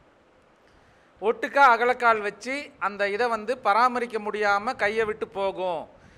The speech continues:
இப்ப கையை விட்டு போனாலும் இவர் வந்து ஒரு ஒரு கோடி ரூபா போட்டு செலவு பண்ணி அந்த வீட்டை கட்டியிருப்பாரு, மூணே மாசத்துல அதை வந்து கேட்குறவன் முப்பது லட்ச ரூபாய்க்கு கொடுக்குறான்னு கூசாம கேட்பாங்க.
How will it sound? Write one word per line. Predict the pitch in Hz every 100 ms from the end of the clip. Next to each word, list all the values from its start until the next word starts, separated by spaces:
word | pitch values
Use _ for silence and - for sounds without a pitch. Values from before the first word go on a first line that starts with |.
| - _
இப்ப | 220
கையை | 214 202 240 294
விட்டு | 302 269 254
போனாலும் | 233 247 254 240 196 202 240 254 254 - _
இவர் | 196 247 269
வந்து | 247 240 233 262 320 -
ஒரு | 220 220
ஒரு | 214 226
கோடி | 254 254 247
ரூபா | 247 277
போட்டு | 262 247 247 269 269
செலவு | 226 226 254
பண்ணி | 247 226 254
அந்த | 226
வீட்டை | 214 240 240
கட்டியிருப்பாரு, | 190 220 202 185 165 185 214 - - - - _ 190
மூணே | 254 294 285
மாசத்துல | 254 240 247 254
அதை | 247
வந்து | 214 240 254
கேட்குறவன் | 220 240 226 202 196 226 240 185
முப்பது | 202 220 269 247
லட்ச | 190
ரூபாய்க்கு | 220 247 240
கொடுக்குறான்னு | 202 190 190 240 302 - -
கூசாம | 240 240 233 240
கேட்பாங்க. | 196 190 165 143